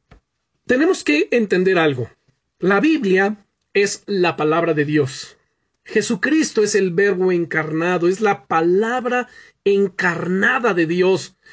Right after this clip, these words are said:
En San Juan capítulo uno, versículos uno al tres nos dice: "En el principio la palabra era Dios". Perdón, "En el principio era la palabra". En otra versión se las voy a leer, porque me gusta mucho cómo lo dice, cómo nos presenta el verbo.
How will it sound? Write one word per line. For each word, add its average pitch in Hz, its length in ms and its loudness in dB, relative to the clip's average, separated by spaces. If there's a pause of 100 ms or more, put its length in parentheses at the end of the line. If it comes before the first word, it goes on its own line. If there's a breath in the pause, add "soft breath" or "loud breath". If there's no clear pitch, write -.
(200 loud breath)
En 208 120 2
San 208 200 0
Juan 285 180 -2
capítulo 226 480 0
uno, 214 220 2
versículos 180 500 -2
uno 208 140 2
al 180 100 0
tres 196 180 0
nos 180 120 -2
dice: 185 300 -4 (260 loud breath)
"En 208 160 2
el 208 160 0
principio 220 1080 0
la 190 240 0
palabra 208 600 -2 (480)
era 202 260 2
Dios". 208 500 -2 (1160 loud breath)
Perdón, 202 280 0
"En 208 120 0
el 175 120 -2
principio 214 720 0 (260 soft breath)
era 220 220 2
la 196 260 2
palabra". 175 680 0
En 170 100 -2
otra 247 200 0
versión 196 300 0
se 196 100 -2
las 165 100 -2
voy 165 140 0
a 170 80 0
leer, 147 280 0 (240 loud breath)
porque 151 200 -4
me 175 80 0
gusta 214 200 0
mucho 202 220 0
cómo 190 200 -2
lo 170 120 0
dice, 151 360 -6 (220 loud breath)
cómo 220 260 2
nos 190 200 -2
presenta 170 500 -2
el 156 120 -2
verbo. 151 480 0